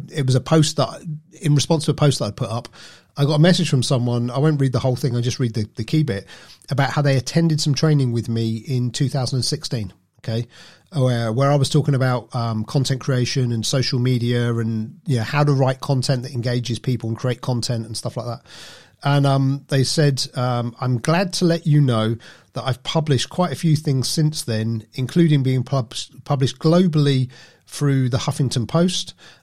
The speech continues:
Um, and I've written several books since, um, blah, blah, blah, blah, blah." And it's like, how often do you get messages from someone six years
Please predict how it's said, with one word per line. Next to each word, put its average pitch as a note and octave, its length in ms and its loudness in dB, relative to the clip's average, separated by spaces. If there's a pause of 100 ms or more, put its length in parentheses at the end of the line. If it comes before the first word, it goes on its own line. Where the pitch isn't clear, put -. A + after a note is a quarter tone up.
Um, C3+ 460 0
and D3 180 2
I've C3 180 2
written C#3+ 240 0
several D#3 360 2
books C#3+ 320 -2
since, D3+ 600 -2 (380)
um, B2+ 560 2 (100)
blah, E3 220 2
blah, D3 120 4
blah, C#3 160 4
blah, C#3+ 120 2
blah." C#3 340 2
And D3 140 4
it's D3+ 120 -2
like, D3 220 -2 (960)
how - 260 0
often F#3 320 6
do B2+ 120 4
you C#3+ 60 6
get F#3+ 200 2
messages C3 500 2
from C3 160 0
someone B2+ 380 2
six - 640 -4
years D#3+ 720 6